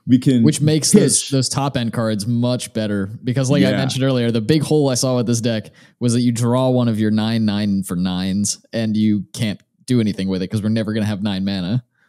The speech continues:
Speaker 1: Uh-huh. Except now you pitch your Goring Warplow and reanimate it on turn five. Or you pitch your, uh,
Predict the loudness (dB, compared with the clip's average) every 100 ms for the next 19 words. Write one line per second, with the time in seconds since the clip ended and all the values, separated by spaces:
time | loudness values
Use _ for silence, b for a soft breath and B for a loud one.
0 | _ _ -4 -2 0 -2 -6 b b -2
1 | 0 0 0 0 2 2 2 2 0 2
2 | 0 2 2 2 4 4 4 2 0 0
3 | -2 -2 -4 -2 2 4 4 4 2 2
4 | 2 0 0 2 2 2 2 -2 -4 -8
5 | -6 0 4 4 4 0 0 0 2 2
6 | 0 -2